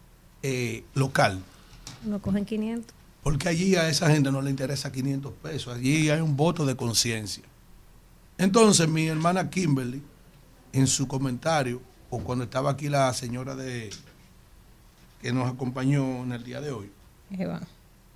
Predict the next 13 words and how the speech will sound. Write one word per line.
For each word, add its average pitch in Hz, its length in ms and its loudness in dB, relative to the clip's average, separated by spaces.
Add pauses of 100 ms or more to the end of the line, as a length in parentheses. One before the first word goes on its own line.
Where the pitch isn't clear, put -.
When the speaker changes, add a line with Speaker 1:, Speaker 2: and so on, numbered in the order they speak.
(120)
Speaker 1:
ajá, 120 380 -2 (1500)
hablaba 160 460 2
de, 160 500 0 (2000)
del 147 180 2
voto 180 340 0
de 175 120 -4
la 175 120 -4
gente, 196 580 2 (840)
que 143 120 2
la 151 120 4
gente 160 460 4
se 175 180 -2
vende 175 920 0